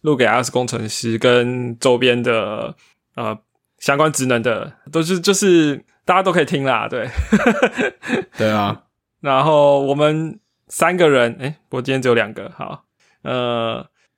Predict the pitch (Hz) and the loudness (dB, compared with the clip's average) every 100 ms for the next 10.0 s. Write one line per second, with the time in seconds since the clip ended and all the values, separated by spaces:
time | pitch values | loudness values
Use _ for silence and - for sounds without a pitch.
0 | _ 160 175 185 127 120 135 143 135 143 | _ 0 2 2 2 2 2 0 0 0
1 | 127 120 120 131 120 - - _ _ _ | 0 -8 -12 -6 -6 -6 -10 _ _ _
2 | - 113 - _ _ _ 123 123 185 196 | -4 -4 -6 _ _ _ -6 -2 -2 -2
3 | 185 175 143 123 110 90 - _ _ 120 | 0 2 2 0 0 -6 -12 _ _ -2
4 | 123 131 113 120 101 120 - 110 107 - | 0 0 0 -4 -4 -6 -4 -2 -2 0
5 | 107 87 107 80 - - - _ _ _ | -2 -2 -4 -6 -8 -16 -20 _ _ _
6 | _ _ 127 110 - 165 156 156 139 - | _ _ -6 -2 0 0 0 -2 -4 -4
7 | _ _ _ 151 151 151 151 135 123 127 | _ _ _ 0 2 2 0 -2 -2 -2
8 | 123 110 110 107 104 110 117 101 101 110 | -2 -6 -6 -6 -2 0 0 0 0 0
9 | 110 - 104 98 92 - - 107 101 - | 0 -2 -8 -8 -8 -10 -12 -12 -12 -14